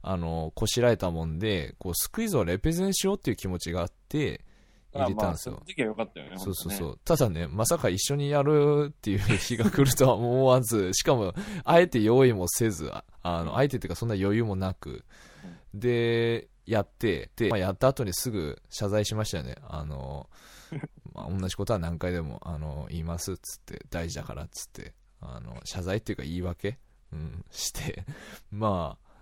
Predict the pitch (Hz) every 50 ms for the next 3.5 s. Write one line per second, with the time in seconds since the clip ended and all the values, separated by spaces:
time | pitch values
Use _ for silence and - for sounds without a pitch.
0 | - - - - 95 90 85 82 87 82 78 78 - - 78 - - - 85 -
1 | - 80 76 73 73 71 73 80 - - - - 50 50 - _ - - _ _
2 | _ _ _ _ _ - 208 202 185 - - _ - 90 87 90 87 87 90 90
3 | 90 87 87 87 87 87 87 85 - -